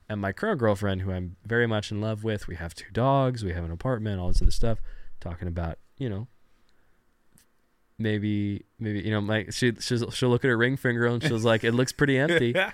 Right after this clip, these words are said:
Speaker 2: Yeah.
Speaker 1: Um, you know, like, that was not a conversation that I could have had when we first met.
Speaker 2: Yeah.
Speaker 1: And, like, I really remember, like, that night that I was talking about recently that was very kind of affirming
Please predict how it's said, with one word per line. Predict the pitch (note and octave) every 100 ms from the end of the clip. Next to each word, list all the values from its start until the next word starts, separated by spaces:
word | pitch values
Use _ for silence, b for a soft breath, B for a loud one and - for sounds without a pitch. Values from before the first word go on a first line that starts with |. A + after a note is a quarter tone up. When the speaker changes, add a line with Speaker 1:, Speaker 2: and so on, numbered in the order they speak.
| -
Speaker 2:
Yeah. | E3+ G#2+ G#2+ G#2+ G2+ G2
Speaker 1:
Um, | E2+ -
you | A#2
know, | G#2 G2
like, | G#2+ G2+ A2+
that | A#2 B2+
was | C3
not | A#2+ A#2
a |
conversation | G#2+ G#2 F#2+ - G2 - F#2 F2+
that | F2+
I | E2+
could | - G2+
have | E2
had | G2 E2 D#2 D#2 - _ _ _ _
when | G2 F2+
we |
first | D#2+ F2 D#2
met. | E2+ D2 - _ _ _ -
Speaker 2:
Yeah. | G2+ G#2+
Speaker 1:
And, | G#2 G#2 G2+
like, | F2 E2+ - _ _ -
I | G2 G2+ G#2 G2+ F#2+ _ _
really | A#2 C3 C3
remember, | A#2 A2+ D3 D3
like, | A2 G#2
that | G#2+ F#2
night | A2 A2
that | G#2
I | F#2
was | F#2
talking | G2+ F#2+ F#2+
about | F2+ F2+ E2+
recently | G#2 G#2+ - F#2 E2+ F2 b b b b -
that | G2
was | F#2+
very | F2 F#2 F2+ F2+ F2 F2 b b b b b b b _ _ _ _ -
kind | G2 F2
of |
affirming | F2 - B2+ B2+ G2 F2